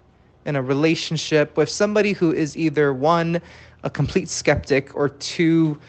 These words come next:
believes this stuff is real and wants nothing to do with it, is maybe afraid of it.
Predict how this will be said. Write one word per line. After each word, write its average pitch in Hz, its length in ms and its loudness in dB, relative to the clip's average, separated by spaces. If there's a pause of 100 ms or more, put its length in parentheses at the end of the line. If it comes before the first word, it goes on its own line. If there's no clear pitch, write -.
(340)
believes 185 460 2
this 180 140 2
stuff - 240 0
is 147 160 0
real 139 460 4
and 135 220 -2
wants 127 260 -4
nothing 135 260 -4
to 131 60 -8
do 120 160 -4
with 117 180 -4
it, 104 200 -4 (320)
is 139 160 -6
maybe 131 500 -4 (480)
afraid 160 420 2 (520)
of 131 120 2
it. - 240 -6